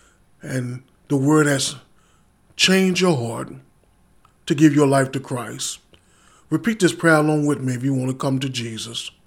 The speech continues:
Heavenly Father, I come now.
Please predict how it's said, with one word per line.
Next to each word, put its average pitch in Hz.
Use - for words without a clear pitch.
Heavenly 160
Father, 135
I 156
come 143
now. 123